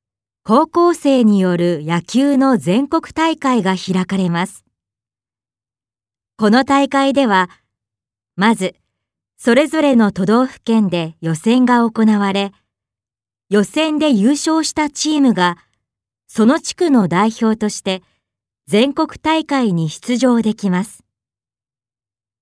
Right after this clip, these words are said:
全国大会は、兵庫県にある甲子園球場で行われるので、夏の甲子園とも呼ばれています。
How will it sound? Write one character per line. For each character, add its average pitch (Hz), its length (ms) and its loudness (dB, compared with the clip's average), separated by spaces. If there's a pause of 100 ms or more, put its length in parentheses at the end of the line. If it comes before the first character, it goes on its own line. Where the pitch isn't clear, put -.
(1000)
全 240 280 2
国 302 160 0 (100)
大 294 220 0
会 220 240 0
は、 180 240 0 (680)
兵 311 280 4
庫 349 160 4
県 294 260 2
に 220 160 6
あ 202 100 0
る 156 220 -6 (280)
甲 226 160 4
子 320 220 -4
園 330 200 -2
球 330 260 0
場 240 260 2
で 185 140 0
行 151 160 -4 (160)
わ 254 260 4
れ 247 100 2
る 240 140 4
の 208 140 2
で、 170 200 -6 (960)
夏 196 340 0
の 339 220 2
甲 302 240 0
子 311 220 -6
園 262 260 0 (340)
と 262 140 2
も 320 140 2
呼 202 160 4
ば 202 140 2
れ 214 120 0
て 214 100 -2
い 208 140 2
ま 185 160 0
す。 - 180 -18